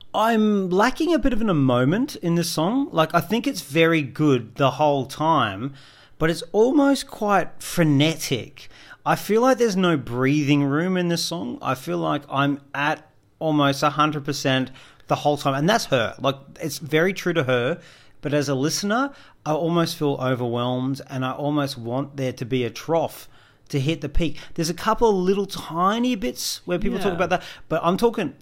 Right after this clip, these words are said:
Speaker 1: there's only a few seconds of that, and then it's right back up there. Like, it's not
Speaker 2: Isn't that
Speaker 1: the
Speaker 2: impact,
Speaker 1: build.
Speaker 2: though, Dale? Isn't
Speaker 1: No,
Speaker 2: that
Speaker 1: I
Speaker 2: impact?
Speaker 1: find it, I find it at times a bit overwhelming.
Speaker 2: Okay,
Speaker 1: Like,
Speaker 2: fair
Speaker 1: it's just
Speaker 2: enough.
Speaker 1: a lot going on.
Speaker 2: I can actually see what, I can really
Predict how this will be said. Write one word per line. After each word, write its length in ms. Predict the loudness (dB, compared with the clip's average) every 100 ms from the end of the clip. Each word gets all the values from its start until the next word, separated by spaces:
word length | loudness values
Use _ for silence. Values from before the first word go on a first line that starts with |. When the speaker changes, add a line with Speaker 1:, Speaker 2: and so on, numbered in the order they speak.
| -20
Speaker 1:
there's 300 | -4 -2 0
only 180 | 2 0
a 40 | 0
few 160 | -6
seconds 340 | -6 -4 -4 -4
of 80 |
that, 300 | -6 -8 -10 -6
and 140 | 0
then 100 | 2
it's 100 | 2 0
right 360 | 2 4 4
back 200 | 0 -2
up 160 | -4 -4
there. 260 | -8 -10 -10
Like, 300 | -2 -2 -2 -10 -20 -20 -14 -8
it's 200 | -4 0
not 220 | 2 4 4
Speaker 2:
Isn't 100 | 2
that 120 | 2
Speaker 1:
the 80 | 2
Speaker 2:
impact, 120 | 4
Speaker 1:
build. 280 | 4 4 2
Speaker 2:
though, 180 | -2 -2
Dale? 340 | -2 -2 0 -2
Isn't 180 | -2 -2
Speaker 1:
No, 100 | 0
Speaker 2:
that 60 |
Speaker 1:
I 20 | -2 0 0
Speaker 2:
impact? 80 | 0
Speaker 1:
find 320 | 2 2 4
it, 120 | 2 2
I 180 | 2 2
find 260 | 2 2 2
it 100 | 0
at 120 | -6
times 260 | -2 -2 0
a 40 |
bit 120 | -2
overwhelming. 800 | 0 0 2 0 0 -2 -6 -8
Speaker 2:
Okay, 200 | -4 0
Speaker 1:
Like, 140 | 2 2
Speaker 2:
fair 100 | 2
Speaker 1:
it's 100 | 4
just 160 | 2 0
Speaker 2:
enough. 100 | -2
Speaker 1:
a 20 |
lot 260 | -2 -4 -4
going 260 | -4 -4
on. 100 | -6 -4
Speaker 2:
I 20 |
can 160 | -4
actually 280 | -4 -4 -4
see 200 | -4 -4
what, 200 | -4 -4
I 100 | -8
can 300 | -8 -8 -8
really 440 | -8 -8 -8 -12